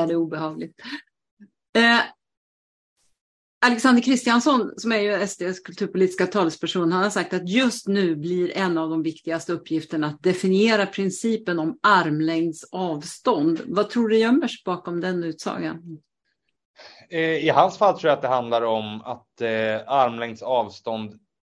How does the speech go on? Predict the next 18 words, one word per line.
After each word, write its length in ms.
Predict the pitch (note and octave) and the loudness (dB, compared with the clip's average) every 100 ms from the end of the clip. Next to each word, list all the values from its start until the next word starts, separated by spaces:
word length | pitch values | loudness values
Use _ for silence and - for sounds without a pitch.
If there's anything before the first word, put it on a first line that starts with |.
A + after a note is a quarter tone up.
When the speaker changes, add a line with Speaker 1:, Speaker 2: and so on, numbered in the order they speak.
| _ - | _ -10
Speaker 2:
inte 680 | D3+ B2+ G#2+ - _ G3 E3+ - _ _ _ _ _ | -8 -6 -8 -12 _ 2 2 -2 _ _ _ _ _
får 120 | A#2 | -8
hindra, 600 | A2 A#2+ G2 F#2+ G2 G2 F#2 - - | -4 -4 -4 -8 -2 -2 -2 -10 -10
eh, 540 | G#2 G2+ G2 F#2+ F#2 F2+ | -6 -4 -4 -4 -6 -8
politikerna 600 | A2 G2+ F#2+ G2+ F#2+ F#2+ _ | -10 -10 -12 -10 -8 -8 _
från 460 | _ A2 F#2+ F#2 F#2+ | _ -6 -4 -4 -6
att 220 | F#2+ - | -12 -12
gripa 500 | G#2+ A2+ A2 G#2+ A2+ | -6 -2 -2 -2 -2
in 280 | A2+ G#2+ G2+ | -2 -4 -4
när 180 | G2+ G2+ | -6 -4
någonting 680 | G2 F#2+ F#2 F#2 G#2 F#2+ | -4 -6 -10 -12 -10 -8
är 160 | F#2+ F2+ | -6 -6
direkt 380 | F#2 F#2+ F2 - | -6 -6 -8 -14
skadligt 720 | - B2+ A2 G2 F#2+ C#3+ - | -2 4 4 4 0 -6 -8
som 260 | - A#2 G#2+ | -10 -8 -4
de 220 | G2 F#2 | -4 -6
tycker. 240 | F#2+ - | -18 -14
Alltså, 180 | F#2+ - | -14 -12